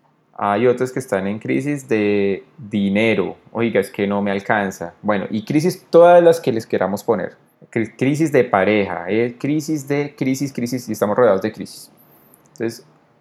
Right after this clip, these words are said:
yo siempre invito a las personas a que no le tengan miedo a la crisis, porque la crisis siempre nos ayu-, nos lleva a crecer.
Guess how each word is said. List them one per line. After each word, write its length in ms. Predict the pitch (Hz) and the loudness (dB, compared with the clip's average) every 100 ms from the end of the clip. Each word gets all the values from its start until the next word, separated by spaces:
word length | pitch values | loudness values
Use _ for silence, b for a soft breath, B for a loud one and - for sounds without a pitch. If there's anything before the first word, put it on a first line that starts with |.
| _ _ _ _ _ | _ _ _ _ _
yo 180 | 127 123 | 0 2
siempre 300 | 131 151 147 | 2 -2 0
invito 240 | 151 151 | 0 2
a 40 | 151 | 2
las 80 | 151 | 2
personas 320 | 139 147 156 | -2 -2 -4
a 60 | |
que 80 | - | -6
no 80 | 101 | -8
le 60 | 95 | -6
tengan 220 | 104 104 | -4 -4
miedo 120 | 107 | -2
a 40 | |
la 100 | 113 | -2
crisis, 260 | 120 160 117 | -2 -4 -4
porque 200 | 107 - | -10 -6
la 120 | 90 | -8
crisis 340 | - 101 104 107 | -4 -6 -6 -6
siempre 380 | - 113 110 | -4 -2 -2
nos 160 | 117 113 | -6 -6
ayu-, 320 | 95 92 90 | -8 -8 -10
nos 220 | 95 98 | -8 -8
lleva 180 | 101 92 | -2 -2
a 60 | 92 | 0
crecer. 480 | 101 90 110 98 | -4 -2 0 -2